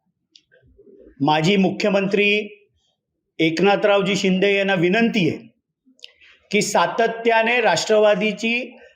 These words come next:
असलेली शक्तीस्थळं, स्वाभिमान, मग ती बारामती लोकसभा असेल, रायगड लोकसभा असेल, याच्यावर वारंवार शिवसेनेचे नेते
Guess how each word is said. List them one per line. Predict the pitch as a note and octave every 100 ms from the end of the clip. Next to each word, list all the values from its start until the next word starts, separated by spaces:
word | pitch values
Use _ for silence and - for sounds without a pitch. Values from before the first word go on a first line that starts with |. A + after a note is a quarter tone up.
| _ -
असलेली | E3 - G#3+ G#3+ A3
शक्तीस्थळं, | G3 F#3+ - A#3 G#3+ A3 F3 - - - - _ _ _ _ _ -
स्वाभिमान, | - D#3+ E3+ G#3 A3 G3+ C3 G2 - - _ _ - G#3+
मग | E3+ G#3
ती |
बारामती | E3+ D#3+ F3 G#3 G#3 A3 G#3
लोकसभा | G3+ - A3 G#3
असेल, | G#3+ G3+ A3 A3
रायगड | F#3 E3+ E3+ F#3+ A3+
लोकसभा | G#3+ G#3 A3 G3 F#3+
असेल, | D#3 E3 A2+ - _ _ _ _ _
याच्यावर | C3+ D#3+ E3+ E3 G#3 G#3 A3 A3
वारंवार | E3+ D#3+ F#3 G#3 G#3+ A3+ A3+
शिवसेनेचे | G#3 F#3 G3 F#3+ G#3+ G#3 G3+ G#3+
नेते | F#3+ F3+ F3+ G#3+ D3 - -